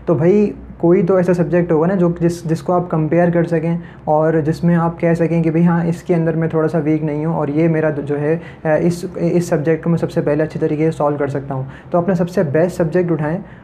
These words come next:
और जिसमें आप master हों, जिसके concepts आपको सबसे ज़्यादा clear हों, जिसकी या preparation सबसे अच्छी हो आपकी, तो उस subject के questions आप सबसे पहले solve करना शुरू कर दें।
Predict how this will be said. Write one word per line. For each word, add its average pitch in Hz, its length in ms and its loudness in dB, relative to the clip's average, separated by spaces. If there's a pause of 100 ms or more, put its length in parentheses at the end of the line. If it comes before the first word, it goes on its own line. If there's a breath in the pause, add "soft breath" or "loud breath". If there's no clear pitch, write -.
(120)
और 156 240 2
जिसमें 165 300 0
आप 170 180 -2
master 139 400 -2
हों, 165 240 0
जिसके 156 260 -2
concepts 156 420 -2
आपको 151 240 -2
सबसे 165 280 -2
ज़्यादा 160 200 2
clear 160 300 0
हों, 170 120 2
जिसकी 175 300 0
या 180 60 2
preparation 170 480 0
सबसे 170 260 -2
अच्छी 139 200 -2
हो 147 100 0
आपकी, 135 260 -4 (300 loud breath)
तो 180 80 2
उस 208 220 2
subject 175 300 2
के 180 80 2
questions 170 360 2
आप 175 120 0
सबसे 170 240 0
पहले 160 340 2 (340 loud breath)
solve 160 220 2
करना 151 160 0
शुरू 147 200 -2
कर 135 140 0
दें। 127 140 -4